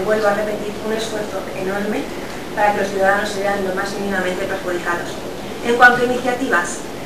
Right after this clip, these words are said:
ah, iniciativas sí que estamos teniendo y estamos, y estamos trabajando con-, constantemente. Ya no es, o sea, no solo, ah, no solo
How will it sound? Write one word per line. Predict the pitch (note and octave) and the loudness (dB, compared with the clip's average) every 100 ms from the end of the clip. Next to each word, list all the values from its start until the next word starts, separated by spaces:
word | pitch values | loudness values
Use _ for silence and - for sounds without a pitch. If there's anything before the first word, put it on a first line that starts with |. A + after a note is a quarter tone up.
| - - - - - - - - - - - | -8 -8 -8 -8 -8 -8 -8 -8 -8 -8 -2
ah, | G#3 G3+ G3 G3 | 4 6 6 2
iniciativas | A#3+ A#3+ A#3+ B3 F#3 F#3 - | 0 2 2 4 2 2 -4
sí | - B3+ | -2 -2
que | B3+ | -2
estamos | F#3+ F#3+ F#3 F3+ | -2 -2 -2 -4
teniendo | F#3 F#3 F3+ - - - - - - | -4 -4 -4 -6 -8 -8 -8 -8 -6
y | |
estamos, | G#3 A3 A#3 A#3 - | 2 4 4 0 0
y | G#3 | 2
estamos | G#3 A3+ A#3+ | 2 2 0
trabajando | - - A2+ G#3+ A3 A#3 | 0 2 2 2 2 0
con-, | G#3 G3+ - | 0 -2 -4
constantemente. | - F#3+ - G#3 G#3 G3 F#3 F3 F3 | -4 -4 0 0 0 -2 -2 -4 2
Ya | A#3 | 2
no | B3 B3 | 4 0
es, | - | -4
o | - | -4
sea, | G#3 G3 | 0 0
no | A#3 | 0
solo, | - B3+ A#3+ A#3+ - - - - - - | 0 0 2 2 -2 -6 -6 -8 -6 2
ah, | A3+ G#3+ G3+ G3 G3 - - - - - - - - - - - A3 | 6 8 8 6 4 0 -6 -8 -8 -10 -8 -8 -8 -8 -8 -4 -2
no | A#3 | 0
solo | A#3+ C4 A#3+ - | 2 4 6 6